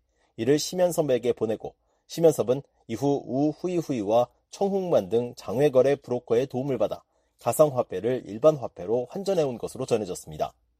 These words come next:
미국 정부는 최근 북한 아이티 노동자가 자신의 국적 등 주요 신원 정보를 숨긴 채 미국 회사 등으로부터 일감을 수주하고 있다고 지적한 바 있습니다.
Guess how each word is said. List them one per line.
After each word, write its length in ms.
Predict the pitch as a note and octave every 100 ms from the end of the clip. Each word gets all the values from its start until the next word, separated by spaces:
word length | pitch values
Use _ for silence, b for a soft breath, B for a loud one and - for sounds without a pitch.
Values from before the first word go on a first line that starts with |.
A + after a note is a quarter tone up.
| _ _ _ _ _ -
미국 220 | D3 E3+
정부는 400 | F3+ E3 F#3 G#3+
최근 280 | G3 G3 F3+
북한 300 | D#3 F#3 E3
아이티 360 | G#2 B2 -
노동자가 640 | D3 C3+ C#3+ C3 B2+ A#2 D3+
자신의 400 | - - C3+ D3+
국적 440 | - - C#3 B2
등 120 | - - _ _ _ -
주요 240 | A#2+ D3+
신원 340 | - F3 F#3 E3+
정보를 360 | D#3 C3 D#3+
숨긴 320 | D#3+ E3+ D3+
채 180 | - - - _ _ _
미국 420 | A#2+ - F3+ -
회사 220 | F3 F3+
등으로부터 640 | D#3+ D#3 C3+ G#2 - B2+ A#2+
일감을 540 | G2 G#2+ - F#2+ C#3
수주하고 540 | - F#3+ F#3+ E3+ C3 G#2+
있다고 340 | - F2 A2+
지적한 360 | - B2 - G2
바 80 |
있습니다. 420 | F2+ - E2 E2+